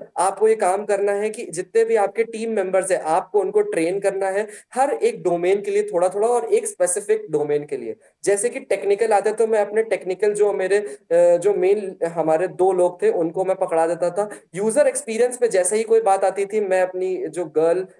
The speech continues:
हमारी candidate थी, उसको पकड़ा देता। अगर कोई प्रॉब्लम statement में बात होती थी, तो मैं उसको tackle करता था,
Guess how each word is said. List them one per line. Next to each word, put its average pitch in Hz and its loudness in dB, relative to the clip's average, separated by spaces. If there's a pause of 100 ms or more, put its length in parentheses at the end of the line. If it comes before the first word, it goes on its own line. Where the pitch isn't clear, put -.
(100)
हमारी 160 0
candidate 160 -2
थी, 180 0
उसको 165 -4
पकड़ा 170 2
देता। 185 0 (280)
अगर 254 2
कोई 285 -2
प्रॉब्लम 220 0
statement 233 0
में 226 0
बात 196 2
होती 208 -2
थी, - -16
तो 208 0
मैं 156 0
उसको 202 0
tackle 196 0
करता 196 0
था, 214 -8